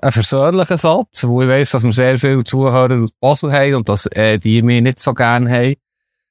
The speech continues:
Kannst du dich dann wieder profilieren als F C B-Versteher? Also der F C Basel ist für mich der grösste Club in der Schweiz. Der F C Basel ist für mich der grösste Club in der Schweiz.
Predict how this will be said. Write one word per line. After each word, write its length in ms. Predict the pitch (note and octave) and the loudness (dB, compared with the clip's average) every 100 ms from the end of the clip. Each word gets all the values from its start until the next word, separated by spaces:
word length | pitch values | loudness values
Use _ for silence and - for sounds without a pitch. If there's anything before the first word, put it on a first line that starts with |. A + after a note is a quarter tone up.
| - | -4
Kannst 200 | G#2+ F#2+ | -2 0
du 260 | A#2 B2+ C#3 | 0 0 0
dich 120 | C#3+ | 0
dann 200 | C#3 C#3 | 0 0
wieder 160 | C3+ | -2
profilieren 560 | B2+ C3+ A#2+ B2+ C3 C#3 | -2 -2 0 0 2 0
als 120 | C3 | 0
F 220 | C3 B2+ | 0 -2
C 120 | - C3 | -2 -2
B-Versteher? 760 | C3 B2+ A#2+ - C3 C3 A#2+ | 0 0 -4 -2 0 2 0
Also 160 | A#2 A#2 | 0 0
der 160 | A#2+ | 0
F 120 | B2+ | 0
C 100 | - | -2
Basel 340 | A#2+ B2 A#2+ C3 | -2 0 0 0
ist 100 | - | 0
für 80 | A2+ | 0
mich 180 | A#2+ | 2
der 100 | A2+ | 0
grösste 300 | G#2 F#2+ G2 | 0 0 -2
Club 200 | - F#2+ - | -2 -2 -2
in 40 | |
der 20 | F2+ | -2
Schweiz. 500 | - E2 - - - _ _ - | -2 -4 -4 -10 -10 _ _ -4
Der 140 | G2+ | -2
F 120 | A#2 | -2
C 100 | - | -4
Basel 360 | A2+ A#2+ A#2+ G#2+ | -2 0 2 0
ist 120 | G#2 | 0
für 100 | - | 2
mich 160 | G#2 G2+ | 2 2
der 100 | F#2+ | 2
grösste 260 | F2+ F#2 | 0 -2
Club 200 | - - | -2 -4
in 60 | - | -2
der 40 | |
Schweiz. 340 | - - - | 0 -2 -4